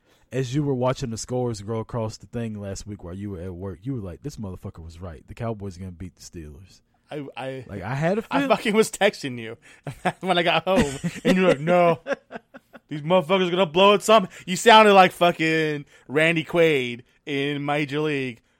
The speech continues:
Speaker 2: "They're gonna blow it somewhere. They're gonna blow it. I, I
Speaker 1: Well,
Speaker 2: watch it.
Speaker 1: because
Speaker 2: Just watch it."
Speaker 1: they ha-, because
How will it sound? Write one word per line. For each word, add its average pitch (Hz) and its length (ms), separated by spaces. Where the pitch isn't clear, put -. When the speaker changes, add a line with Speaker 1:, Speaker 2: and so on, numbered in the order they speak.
Speaker 2:
"They're 156 240
gonna 220 180
blow 226 300
it 247 100
somewhere. 185 800
They're 165 180
gonna 220 220
blow 254 260
it. 196 80
I, 196 120
I 214 260
Speaker 1:
Well, 233 100
Speaker 2:
watch 233 220
it. 233 60
Speaker 1:
because 220 160
Speaker 2:
Just 180 120
watch 226 260
it." 151 220
Speaker 1:
they 202 180
ha-, 208 180
because 160 380